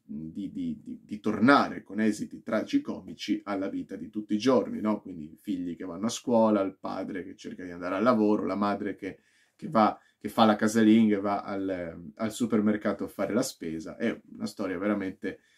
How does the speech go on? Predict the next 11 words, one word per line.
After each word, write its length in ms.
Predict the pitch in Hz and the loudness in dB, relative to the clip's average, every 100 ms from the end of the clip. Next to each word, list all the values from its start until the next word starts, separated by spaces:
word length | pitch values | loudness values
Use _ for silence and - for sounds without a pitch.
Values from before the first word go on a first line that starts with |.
| _ _ | _ _
eh, 180 | - 101 | -6 2
molto, 640 | 98 131 127 - 123 113 107 | 6 6 4 2 4 6 6
molto 280 | 127 143 117 | 6 6 4
divertente, 720 | 120 170 165 113 95 90 120 | 4 4 2 0 0 -2 -4
che, 340 | - 123 117 - _ _ | 2 2 2 -4 _ _
la 180 | 135 127 | -2 2
cui 380 | - 127 113 - _ _ _ _ | 6 8 6 4 _ _ _ _
copertina, 580 | 135 107 104 117 107 | -2 0 0 4 4
diciamo, 480 | 107 95 104 95 98 | 4 2 -2 -2 -4
è, 240 | - 95 - | -4 -6 -6
eh, 440 | 76 80 73 - | -14 -18 -20 -20